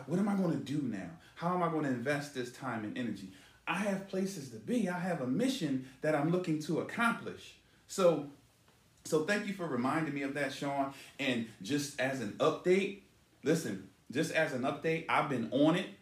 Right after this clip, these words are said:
I've been, I mean, I've been crushing it. I've been checking these boxes. A lot of things I was able to rid myself of because, again, it was just me just kinda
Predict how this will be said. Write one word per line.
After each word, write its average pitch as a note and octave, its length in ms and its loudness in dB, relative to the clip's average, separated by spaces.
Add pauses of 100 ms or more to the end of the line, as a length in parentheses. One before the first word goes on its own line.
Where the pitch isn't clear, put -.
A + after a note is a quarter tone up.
(540)
I've C#3+ 220 2
been, C3 200 -2
I B2+ 120 0
mean, B2+ 200 2
I've C#3 200 -2
been A2+ 200 -2
crushing C3+ 480 -2
it. B2 100 -2
I've C3 160 0
been A2 160 -6
checking C#3 340 -4
these C3 200 -4
boxes. C#3 480 -2 (300)
A G#2+ 80 -2
lot C3 240 4
of D3 80 -6
things C#3 260 0
I A#2 100 0
was A2+ 180 -4
able B2 240 -4
to G#2 60 -2
rid C#3 280 0
myself C#3 520 -2
of C#3 220 0
because, A#2+ 260 -2
again, A#2 240 -4
it - 80 -4
was G#2 120 -10
just G#2 180 -10
me B2 180 -2
just A#2 200 -10
kinda A2 200 -6